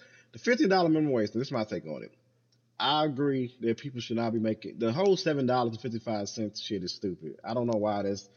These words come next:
and you know, it's, well, you know what's even funnier? That was actually raised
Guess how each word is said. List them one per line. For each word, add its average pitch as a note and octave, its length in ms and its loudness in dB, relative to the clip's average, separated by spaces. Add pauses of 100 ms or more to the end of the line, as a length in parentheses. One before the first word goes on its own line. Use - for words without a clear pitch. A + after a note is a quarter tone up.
(260)
and D#3 120 6
you G3+ 60 6
know, A#3 200 4
it's, G#3+ 160 4
well, G3 140 8
you A3+ 60 2
know A#3+ 80 4
what's G3+ 120 4
even F#3 120 4
funnier? F#3+ 380 4 (280)
That F3+ 180 4
was G3+ 120 2
actually F3 360 4
raised A#2+ 680 4